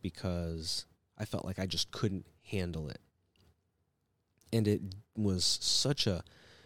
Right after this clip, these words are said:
dark place for me emotionally. It's a place where I don't want to go back to. And this was definitely a key reason why I felt like I couldn't have any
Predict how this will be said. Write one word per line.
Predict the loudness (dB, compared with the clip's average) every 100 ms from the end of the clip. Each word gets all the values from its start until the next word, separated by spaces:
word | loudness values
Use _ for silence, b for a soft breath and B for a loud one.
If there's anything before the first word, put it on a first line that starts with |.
| B B _ _
dark | 0 2 0 -2 -16
place | -8 0 2 2 4 4 4 0 -8 0
for | 4 4
me | 4 2
emotionally. | 0 -2 0 0 -2 -4 -6 -8 -10 -12 -18 _ _ _ _ _ _ _
It's | -2
a | 0
place | 0 4 6 6
where | 4 2 2
I |
don't | 2 2
want | 2 2
to |
go | 2 0
back | 0 -4 -4 -8
to. | -6 -6 -6 -12 _ _ _ _ _ _
And | 2
this | 4 6
was | 4
definitely | 4 2 4 4 4 4 4 4
a | 2 -4
key | -4 2 4
reason | 6 6 6 6 4
why | 4 2
I | 0
felt | 0 0 0
like | -4
I | -6
couldn't | 0 0 0
have | -2 -2 -2
any | -4 -2 -2 -4